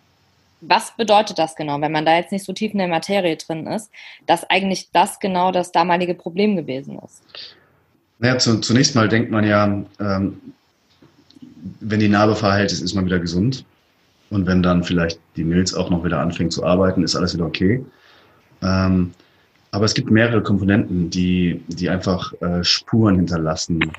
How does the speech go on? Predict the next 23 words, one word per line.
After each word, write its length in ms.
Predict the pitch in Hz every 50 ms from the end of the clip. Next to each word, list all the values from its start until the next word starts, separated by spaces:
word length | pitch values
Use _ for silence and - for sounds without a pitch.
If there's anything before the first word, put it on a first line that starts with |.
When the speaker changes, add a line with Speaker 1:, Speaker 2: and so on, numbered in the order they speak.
| - _ _
Speaker 2:
äh, 60 | 95
nach 220 | 87 87 82 76
Unfällen. 520 | - 120 120 120 - 78 76 76 73 76 73 - _ _ _ - - - _ _ _ _ _ _ _
Und, 400 | 87 85 87 87 87 82 - -
ähm, 320 | 78 76 76 73 73 76 - - - - _ _
einmal 360 | - 92 92 98 104 104 104 101
ist 140 | 101 90
es 140 | 90 87 -
die, 400 | - 95 92 90 87 85 80 87 - - - _ _ _
ist 140 | - 92 95
es 120 | 90 90
die, 340 | - - 87 82 82 82 80 76
natürlich 400 | - 82 82 - 95 90 90 -
einfach 220 | - - - 87 -
die, 280 | - 82 82 80 - - - - - -
das 140 | - - -
Schneiden, 640 | - - 90 85 87 90 104 139 156 147 - - - -
äh, 280 | 92 90 87 87 87 80
die 120 | 85 87
Narbe 480 | 87 85 82 90 95 110 127 143 151 147 - - _ - - 101
bei 180 | 98 196 190 -
Speaker 1:
Mhm. 120 | 185 208 -
Speaker 2:
der, 220 | 85 85 87 92